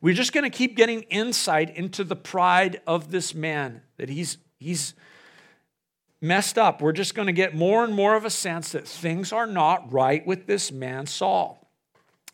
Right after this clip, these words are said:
So Jonathan gets the victory. Saul steals the credit, and he calls together the army. He calls together more of an army. He's got his three thousand men, but now he wants to pull back the three hundred thousand.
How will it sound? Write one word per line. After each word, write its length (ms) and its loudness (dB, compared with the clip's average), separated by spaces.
So 480 4
Jonathan 480 -2
gets 240 2
the 100 0
victory. 580 -4
Saul 400 4
steals 420 0
the 100 -8
credit, 560 0
and 120 -6
he 140 -8
calls 400 0
together 460 0
the 200 -6
army. 520 -2
He 80 -10
calls 240 4
together 360 4
more 300 8
of 80 2
an 80 2
army. 220 2
He's 100 -6
got 160 4
his 120 -2
three 160 -6
thousand 380 2
men, 160 2
but 120 -2
now 160 4
he 60 2
wants 240 0
to 140 0
pull 320 8
back 320 6
the 100 2
three 320 -2
hundred 340 0
thousand. 640 0